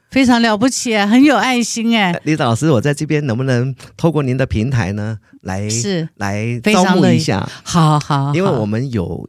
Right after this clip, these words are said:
Speaker 2: 一个，我们需要更多的师资来做培训的师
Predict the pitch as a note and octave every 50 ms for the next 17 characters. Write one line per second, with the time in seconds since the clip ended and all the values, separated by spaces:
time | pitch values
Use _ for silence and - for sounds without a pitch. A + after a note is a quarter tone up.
0 | _ - - - A2+ A2 G2+ G2 F#2 F2 F#2 _ _ _ - G2 F#2 F#2+ G#2 -
1 | - - D#3+ D#3 C3+ A#2+ A#2+ - - F#3 D3 A#2 G#2 - - A#2 A#2+ A2+ G2 D2+
2 | D#2+ - - - - C#3+ C3+ - - C3+ B2 G2+ E2 F2 - B2 G#2+ - - -
3 | - F2+ G2+ - - B2+ G#2 E2+ E2+ - - -